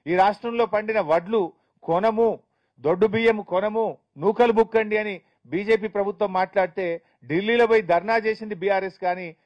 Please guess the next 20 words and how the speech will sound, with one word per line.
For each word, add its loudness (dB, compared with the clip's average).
నోరు -2
విప్పకుండా, 0
వారికి 0
మాట్లాడకుండా 0
తెలంగాణ 0
ప్రజల -4
పక్షాన -8
ఏనాడైనా 0
రాహుల్ 0
గాంధీ -2
మాట్లాడారా -4
పార్లమెంట్లో? -10
ఏనాడైనా 2
దాన్ని -4
ఖండించారా? -6
అంటే -20
వీళ్ళకు -6
రాష్ట్ర 0
ప్రయోజనాల -2
కంటే -6